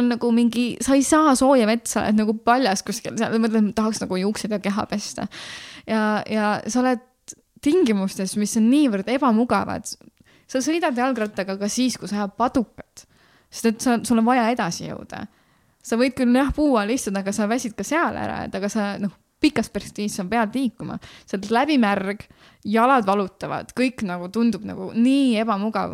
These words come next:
nagu ma ei saa isegi korralikult süüa. Ja nagu, okei, me teeme putru hommikul, aga kus on see kanašašlõkk või kus on see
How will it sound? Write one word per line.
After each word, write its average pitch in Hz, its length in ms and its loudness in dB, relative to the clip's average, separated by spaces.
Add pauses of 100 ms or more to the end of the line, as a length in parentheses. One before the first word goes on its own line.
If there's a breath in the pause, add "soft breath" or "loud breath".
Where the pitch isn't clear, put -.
nagu 202 180 -4
ma 226 240 -2
ei 294 80 2
saa 302 140 2
isegi 226 180 -6
korralikult 247 440 0
süüa. 262 600 2
Ja - 560 -10
nagu, 202 240 -2
okei, 262 300 0
me 220 100 0
teeme 226 260 2
putru 214 300 -6
hommikul, 190 320 -4
aga 226 220 0
kus - 220 -6
on 370 120 0
see 277 140 2 (640 loud breath)
kanašašlõkk 320 920 -2
või 220 180 -4
kus 381 220 0
on - 100 2
see 240 320 2